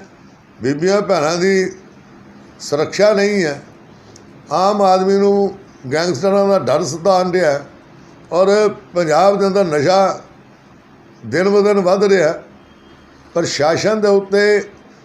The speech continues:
ਇਹਨਾਂ ਦੀ ਜਿੱਤੀ ਟੀਮ ਜਿਹੜੀ ਬਾਨਵੇਂ ਐਮ ਐਲ ਏ ਨੇ, ਉਹ ਦਬਾਅ ਬਣਾ ਕੇ ਪ੍ਰਸ਼ਾਸਨ ਤੋਂ ਕੰਮ ਕਰਾ ਰਹੀ ਹੈ। ਵਿਜੇ, ਕੁਮਾਰ ਵਿਜੇ ਪ੍ਰਤਾਪ ਸਿੱਧੂ, ਸਿੱਧੂ ਨੇ ਕਹਿ ਦਿੱਤਾ,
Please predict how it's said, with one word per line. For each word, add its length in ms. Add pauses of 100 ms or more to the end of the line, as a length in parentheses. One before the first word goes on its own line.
(260)
ਇਹਨਾਂ 260
ਦੀ 160
ਜਿੱਤੀ 460
ਟੀਮ 320
ਜਿਹੜੀ 220
ਬਾਨਵੇਂ 460
ਐਮ 200
ਐਲ 180
ਏ 80
ਨੇ, 120
ਉਹ 100
ਦਬਾਅ 460
ਬਣਾ 240
ਕੇ 100
ਪ੍ਰਸ਼ਾਸਨ 520
ਤੋਂ 100
ਕੰਮ 200
ਕਰਾ 180
ਰਹੀ 140
ਹੈ। 120 (380)
ਵਿਜੇ, 280 (520)
ਕੁਮਾਰ 200
ਵਿਜੇ 260
ਪ੍ਰਤਾਪ 400
ਸਿੱਧੂ, 460
ਸਿੱਧੂ 300
ਨੇ 120
ਕਹਿ 180
ਦਿੱਤਾ, 300